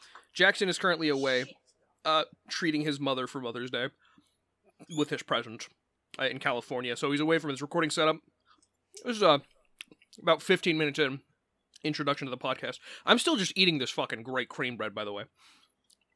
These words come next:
Really good. Um, over the course of this, uh, coming week, there will als-, also be some episodes with Robbie Dude.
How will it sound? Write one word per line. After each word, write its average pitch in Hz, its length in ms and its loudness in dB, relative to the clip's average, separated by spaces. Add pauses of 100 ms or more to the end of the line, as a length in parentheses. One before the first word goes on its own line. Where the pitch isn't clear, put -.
(100)
Really 156 440 2
good. 117 280 -4 (880)
Um, 139 280 0 (260)
over 185 160 4
the 190 80 0
course 202 200 4
of 160 60 -8
this, 156 220 -2
uh, 143 180 2
coming 151 280 0
week, 170 180 -4 (320)
there 143 120 -2
will 139 100 0
als-, 147 260 2
also 156 340 2
be 156 120 2
some 143 180 -2
episodes 160 380 -2
with 165 140 -8
Robbie 175 200 -2
Dude. 208 200 -12